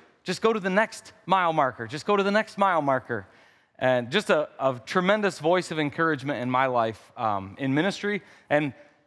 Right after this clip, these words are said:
doing way more than anybody, any of us see. I thought I had a pretty good handle. Like, I know Tammy does, like, financial stuff. I knew that. And, uh,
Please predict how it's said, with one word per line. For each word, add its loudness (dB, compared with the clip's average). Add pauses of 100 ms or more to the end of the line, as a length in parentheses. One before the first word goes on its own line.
(220)
doing 2 (220)
way 2
more 4
than 0
anybody, 2
any 2
of 2
us 0
see. -4 (320)
I 2
thought 2
I 4
had 0
a 0
pretty -2
good 2
handle. 2
Like, 2
I 2
know 2
Tammy 0
does, 0
like, 0 (560)
financial -2
stuff. -6 (1040)
I 2
knew 2
that. 2 (560)
And, 2
uh, 2